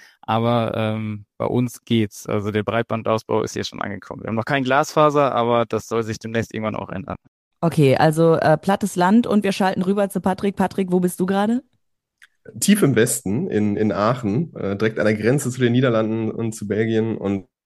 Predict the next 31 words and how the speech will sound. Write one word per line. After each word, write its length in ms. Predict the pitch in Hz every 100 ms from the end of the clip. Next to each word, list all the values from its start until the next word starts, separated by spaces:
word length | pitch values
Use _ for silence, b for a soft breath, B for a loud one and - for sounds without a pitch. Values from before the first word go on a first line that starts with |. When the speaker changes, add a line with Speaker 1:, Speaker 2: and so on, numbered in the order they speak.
| 101
Speaker 3:
äh, 200 | 101 92
ja, 120 | 95
hier 160 | 98 113
haben 80 | 113
wir 80 | 110
zum 120 | 104
Glück 200 | 104 _
keine 200 | 98 98
Probleme, 340 | - 90 95
was 120 | 92 -
Bandbreite 460 | 92 - - -
angeht. 260 | 90 - - _ B B B B
Speaker 2:
Aber 200 | 190 185
sag 120 | 202
mal, 260 | 233 190 156 B B
wie 240 | 147 240 320
habt 240 | 269 -
ihr 200 | - 240
euch 240 | - 220 -
denn 340 | 214 220 226 -
getroffen? 600 | 170 156 147 117 104 - _ _ _
Also 240 | 170 175 170
wie 160 | 240
kam 300 | 240 208 202
das 180 | 185 -
zusammen 360 | - 160 156 156
mit 140 | 151
eurem 260 | 139 143 139
Projekt 400 | - 123 123 113
und 80 |
so? 260 | 110 107 110